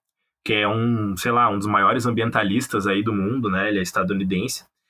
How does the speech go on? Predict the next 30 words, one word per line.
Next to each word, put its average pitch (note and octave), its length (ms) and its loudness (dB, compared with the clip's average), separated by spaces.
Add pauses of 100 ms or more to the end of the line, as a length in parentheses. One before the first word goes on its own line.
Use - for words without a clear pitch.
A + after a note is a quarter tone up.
(380)
E C3 100 2
aí B2 80 2
eles C#3+ 160 2
tão F#3+ 80 4
conversando, A#3 520 2
assim, - 160 0
numa G#3+ 180 2
rodinha, C3+ 480 2
né, A2+ 180 2
e A#2+ 60 2
aí G#2 160 0
tá B2 100 2
o A#2+ 60 2
Bolsonaro A#2+ 680 2
e D3 60 -2
tá B2 100 0
o A2+ 60 2
ministro A2+ 480 -2
das A2+ 160 0
Relações A2 1120 -2
Internacionais, A2 760 0
que - 80 -6
eu G#2 40 0
não G#2 120 -2
sei - 180 -2
o F#2+ 60 0
nome, G2+ 180 0
esqueci G#2+ 340 -4
o G2 40 -2
nome, G2 260 -2